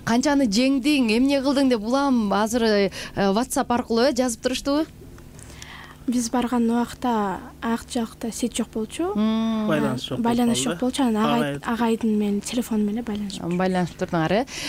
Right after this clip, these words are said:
Speaker 1: Ата энеңдин колдоосу, сарсанаа болгону мындай сага дем күч берип турду болуш керек.
Speaker 2: Ооба.
Speaker 1: Э, жакшы. Анан, э, баягы чыгармачылыкта, э, кандай нерсеге кызыгасың?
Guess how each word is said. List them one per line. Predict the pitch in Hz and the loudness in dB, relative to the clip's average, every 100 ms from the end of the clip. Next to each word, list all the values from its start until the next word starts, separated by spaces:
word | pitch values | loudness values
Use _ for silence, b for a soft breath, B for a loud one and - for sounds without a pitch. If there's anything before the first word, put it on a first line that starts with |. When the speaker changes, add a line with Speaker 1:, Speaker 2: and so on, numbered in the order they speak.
| B B | B B
Speaker 1:
Ата | 196 220 | 0 2
энеңдин | 262 269 262 247 | 4 6 4 2
колдоосу, | 233 254 262 254 - 269 233 | 0 2 2 2 0 0 2
сарсанаа | 247 233 269 262 254 | 0 0 2 4 4
болгону | 254 254 262 262 269 233 | 4 4 4 4 4 4
мындай | 196 214 214 | 2 2 2
сага | 196 247 240 233 | 2 0 2 2
дем | 185 240 269 | 4 4 2
күч | 262 | 0
берип | - 277 | 0 0
турду | 285 240 254 | 0 2 2
болуш | 226 | 0
керек. | - 165 147 - - | -2 -4 -4 -12 -4
Speaker 2:
Ооба. | 220 220 214 220 B B | -2 0 -2 -6 B B
Speaker 1:
Э, | 160 165 170 165 | 0 2 2 2
жакшы. | 165 165 - 165 - B B B B | 0 -2 -2 -2 -4 B B B B
Анан, | 196 269 320 262 | 0 2 4 2
э, | 196 196 185 | 2 4 2
баягы | 185 233 269 302 | 2 2 2 0
чыгармачылыкта, | - 233 269 285 302 320 320 - 349 339 233 185 175 170 175 | 0 0 2 2 2 2 0 2 0 2 2 2 2 2 0
э, | - - - | -4 -10 -2
кандай | 214 247 294 277 | 2 4 4 4
нерсеге | 214 220 - 233 233 247 180 165 | 4 2 0 0 2 2 0 -2
кызыгасың? | 202 226 208 - 180 165 165 | -2 0 0 0 0 2 2